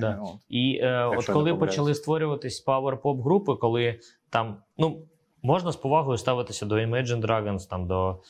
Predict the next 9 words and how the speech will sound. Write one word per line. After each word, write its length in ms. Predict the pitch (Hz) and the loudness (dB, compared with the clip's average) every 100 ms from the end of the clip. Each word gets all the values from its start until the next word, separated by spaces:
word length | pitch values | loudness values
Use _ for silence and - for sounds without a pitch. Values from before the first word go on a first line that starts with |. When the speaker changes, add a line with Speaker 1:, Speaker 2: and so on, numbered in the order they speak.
| _ - | _ -2
Speaker 1:
коли 180 | 131 | 0
почав, 320 | 151 151 147 147 | 2 0 -2 -2
почав 280 | 131 143 | -2 -2
створюватися 580 | - 143 139 131 120 131 | -2 0 0 0 -2 -2
пауер-поп, 560 | 127 127 127 - 175 175 - _ _ _ 147 | 0 0 -2 0 -2 -2 -16 _ _ _ -12
м, 240 | - 110 | -6 -4
стадіонний 560 | - 120 117 110 104 92 | -2 0 2 2 0 -4
такий 340 | 90 - 95 | -8 -6 -2
рок, 360 | 104 127 - | 0 -2 -6